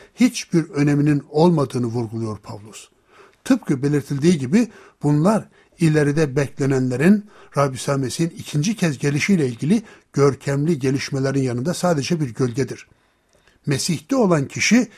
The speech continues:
Mesih'teki o harika kurtuluşun sevincini, esenliğini yaşamalı. Vaktini kurallarla, yasalarla geçirmemelidir. Biri şu günü öteki günden üstün tutar. Öbürü ise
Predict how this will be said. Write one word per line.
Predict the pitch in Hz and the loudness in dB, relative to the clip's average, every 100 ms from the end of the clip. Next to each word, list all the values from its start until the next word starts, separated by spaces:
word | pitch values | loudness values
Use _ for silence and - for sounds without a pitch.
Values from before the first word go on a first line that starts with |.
| - _ | -20 _
Mesih'teki | 135 139 170 131 147 - - | -4 -2 -4 -4 -8 -8 -6
o | 180 175 127 | 0 0 2
harika | 151 151 208 | 0 0 -2
kurtuluşun | 202 143 - 135 - 151 | -2 -6 -4 -6 -2 -4
sevincini, | - 131 127 113 143 190 - - _ _ | -2 -2 -2 0 4 4 2 -14 _ _
esenliğini | 120 135 120 120 120 | -8 -6 -4 -4 -4
yaşamalı. | 117 104 117 110 104 _ _ _ _ _ _ _ 127 | -4 -6 -6 -10 -16 _ _ _ _ _ _ _ -4
Vaktini | 123 - 147 156 196 | -4 -4 0 4 4
kurallarla, | - 139 131 120 139 151 147 104 _ _ _ _ _ _ _ _ - | 2 -4 -2 -2 0 0 -2 -6 _ _ _ _ _ _ _ _ -8
yasalarla | 113 131 127 139 139 120 95 _ _ | -6 -4 0 0 0 -4 -8 _ _
geçirmemelidir. | 117 - 151 120 107 104 101 107 - _ _ _ _ _ _ _ _ _ _ _ _ _ _ _ | -8 -2 -2 -2 -8 -14 -16 -18 -20 _ _ _ _ _ _ _ _ _ _ _ _ _ _ _
Biri | 190 269 285 - | 6 6 4 -4
şu | - - 269 | -10 0 4
günü | 202 208 | 6 4
öteki | 233 - 180 208 | 2 0 0 2
günden | 170 151 170 185 | 0 2 2 0
üstün | 139 - 139 | -4 -6 -6
tutar. | 110 - - - - _ | -6 -12 -18 -18 -20 _
Öbürü | 151 156 131 | 0 2 0
ise | 113 170 208 | 0 0 0